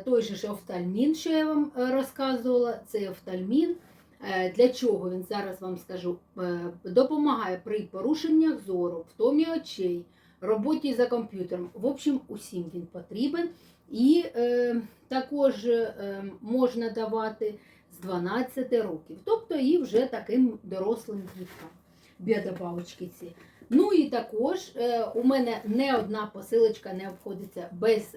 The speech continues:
ем, е, отакого чи з каштаном, чи з перцем чилі. Але дивіться, яка гарна обновлена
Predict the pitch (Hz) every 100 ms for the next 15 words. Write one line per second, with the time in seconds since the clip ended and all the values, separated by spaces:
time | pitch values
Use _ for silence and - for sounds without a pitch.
0 | - 185 180 175 175 _ 202 175 170 -
1 | 196 202 - 196 185 - - _ - 254
2 | - 175 - 240 320 330 311 - - _
3 | - 277 - - 202 180 - 185 170 -
4 | 262 330 349 339 _ _ 202 226 226 240
5 | 233 - 196 196 214 202 - 202 247 254
6 | 254 - 185 196 208 208 196 190 190 185